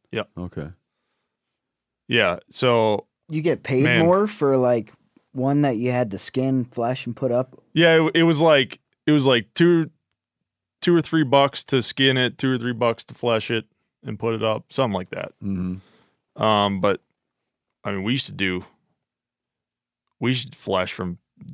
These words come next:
Speaker 1: dark to dark some, some weekends.
Speaker 2: What's that mean?
Speaker 1: Just, like, start early in the morning, just start
Speaker 2: Oh, you
Speaker 1: fleshing.
Speaker 2: start before it got light out and quit after it got
Speaker 1: Yeah.
Speaker 2: dark.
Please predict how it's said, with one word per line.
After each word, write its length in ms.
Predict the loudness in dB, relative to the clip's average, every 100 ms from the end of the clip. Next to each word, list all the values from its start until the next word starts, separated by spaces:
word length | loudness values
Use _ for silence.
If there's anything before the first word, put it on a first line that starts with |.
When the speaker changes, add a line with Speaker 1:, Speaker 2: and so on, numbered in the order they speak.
| -2
Speaker 1:
dark 240 | -2 -2
to 80 | -6
dark 320 | -2 0 -2
some, 300 | -8 -12 -12 -16 _ _
some 440 | -8 -8 -6 -10 -14 _ _ _ _
weekends. 300 | -6 -2 0
Speaker 2:
What's 160 | 0 0
that 40 | -4
mean? 140 | -8 _ _ _ _ _ _ _
Speaker 1:
Just, 160 | -12 -8
like, 160 | -8
start 240 | -4 -4 -2
early 280 | -2 -2
in 60 | -4
the 40 | -6
morning, 380 | -4 -4 -4 -8
just 120 | -4
start 180 | 4 6
Speaker 2:
Oh, 80 | 6
you 60 |
Speaker 1:
fleshing. 300 | 4 2 4
Speaker 2:
start 160 | 4 4
before 180 | 4 2
it 40 | 4
got 160 | 2
light 240 | 4 4 4
out 200 | 2 0
and 100 | -2
quit 180 | 2 4
after 280 | 2 2 2
it 40 |
got 60 | 4
Speaker 1:
Yeah. 100 | 4
Speaker 2:
dark. 280 | 2 0